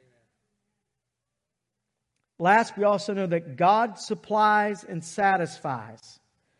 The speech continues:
Basically, He supplies our every need, so we'll never have a want or desire.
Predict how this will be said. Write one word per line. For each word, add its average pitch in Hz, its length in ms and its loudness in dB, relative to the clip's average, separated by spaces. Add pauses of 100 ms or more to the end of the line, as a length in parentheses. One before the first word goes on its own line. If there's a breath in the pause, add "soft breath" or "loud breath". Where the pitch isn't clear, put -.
(340)
Basically, 240 880 0 (220 soft breath)
He 233 220 -4
supplies 170 640 0
our 160 160 0
every 170 260 0
need, 139 440 -6 (400)
so - 200 -8
we'll 165 220 -2
never 170 280 -4
have 160 200 -2
a 151 60 -6
want 151 280 -8
or 143 60 -10
desire. 120 580 -12